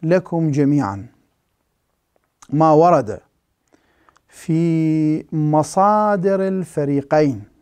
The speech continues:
لأننا عندما نتحدث عن مصحف أمير المؤمنين أكو كلام، أكو لغط، أكو كذا. نريد نتعرف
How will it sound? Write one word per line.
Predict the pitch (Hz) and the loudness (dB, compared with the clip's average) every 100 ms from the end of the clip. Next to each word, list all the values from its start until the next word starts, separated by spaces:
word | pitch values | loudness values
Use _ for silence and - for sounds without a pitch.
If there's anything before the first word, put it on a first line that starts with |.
| _ _ _ - | _ _ _ -16
لأننا | - 135 139 139 135 | -10 -6 -4 -4 -2
عندما | 113 135 135 139 | -2 -2 -2 -2
نتحدث | 135 - - 220 214 202 170 | -4 -6 -6 -4 -2 -4 -6
عن | 156 | -6
مصحف | 151 - 143 - | -6 -6 -8 -6
أمير | 156 151 143 | -4 -2 -2
المؤمنين | 143 131 143 143 139 139 139 139 - _ _ _ _ _ _ | -2 -2 -2 0 0 0 -2 -4 -10 _ _ _ _ _ _
أكو | 285 269 233 | -2 0 -2
كلام، | 202 196 196 190 - | 0 0 -2 -4 -6
أكو | 156 156 | -6 -2
لغط، | 156 165 165 160 - | -2 0 -2 -2 -10
أكو | 151 143 | -10 -4
كذا. | 185 165 165 160 _ _ _ _ _ _ _ _ _ _ - | -2 0 -2 -4 _ _ _ _ _ _ _ _ _ _ -4
نريد | 180 277 285 220 | 0 2 2 -2
نتعرف | - 165 226 254 214 185 - - - | 0 0 2 2 2 0 -6 -20 -20